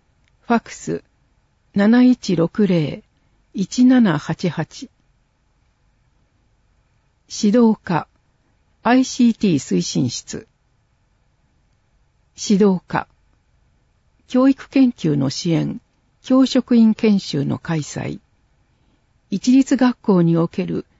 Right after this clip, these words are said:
アイシーティーを活用した学習指導の推進。湘南庁舎四階。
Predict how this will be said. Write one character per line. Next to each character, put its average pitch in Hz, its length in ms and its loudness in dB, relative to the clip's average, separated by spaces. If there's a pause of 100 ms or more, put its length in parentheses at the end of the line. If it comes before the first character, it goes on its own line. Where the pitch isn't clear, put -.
(220)
ア 226 120 0
イ 254 80 4
シ 247 260 0
ー - 40 -6
テ - 140 -2
ィ 220 80 2
ー 175 100 2
を 143 60 0
活 - 320 -6
用 196 180 0
し - 140 -12
た - 320 -8
学 180 240 -6
習 - 180 -2
指 247 220 -2
導 185 260 0
の 123 120 -2
推 160 240 -8
進。 143 380 -10 (1600)
湘 269 280 2
南 247 240 4
庁 202 220 0
舎 139 180 -6
四 160 240 0
階。 - 380 -10